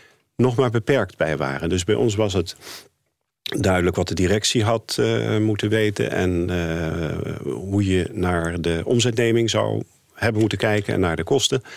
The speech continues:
Eh, maar bijvoorbeeld de rol van één of meer commissarissen, eh, in het bijzonder die minderheid,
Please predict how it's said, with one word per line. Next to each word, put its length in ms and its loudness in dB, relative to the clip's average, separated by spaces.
Eh, 260 2
maar 360 2
bijvoorbeeld 540 0
de 60 2
rol 300 4
van 360 0
één 400 2
of 200 -12
meer 240 2
commissarissen, 800 0
eh, 220 0
in 100 2
het 80 0
bijzonder 420 2
die 140 2
minderheid, 800 2